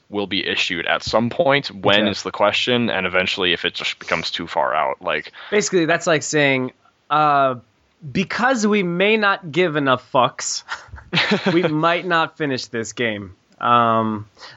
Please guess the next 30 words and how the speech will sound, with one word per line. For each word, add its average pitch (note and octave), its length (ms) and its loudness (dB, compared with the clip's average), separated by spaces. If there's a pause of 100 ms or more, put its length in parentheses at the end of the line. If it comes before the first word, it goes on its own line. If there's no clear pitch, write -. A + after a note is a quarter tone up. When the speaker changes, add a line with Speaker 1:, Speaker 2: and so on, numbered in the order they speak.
(200)
Speaker 2:
just, F3 320 -2
and, G3+ 200 2
and G3+ 160 2
it's F#3+ 100 -6
probably, G3+ 380 0
it's E3 120 -6
probably F#3 260 2
only D3 180 0
a A#2+ 40 -2
small C3 260 0
percentage A#2+ 360 -4
of A2 80 -8
people, A#2+ 200 -6
but - 120 -2
still, D3 160 0
the A#2+ 80 -2
fact D#3+ 240 -2
that C#3+ 60 -2
it's B2 100 -6
happening A#2 320 -2
is A2 100 -6
just, G#2 160 -8
that's C#3+ 180 -2
a - 20 -14
travesty. A#2 400 -4 (380)
Speaker 1:
Yeah, A2+ 280 2
it's, F#2+ 160 -6
Speaker 2:
Um, F#2+ 80 -14
Speaker 1:
it's C#3 160 -4
insane. F#2+ 400 -4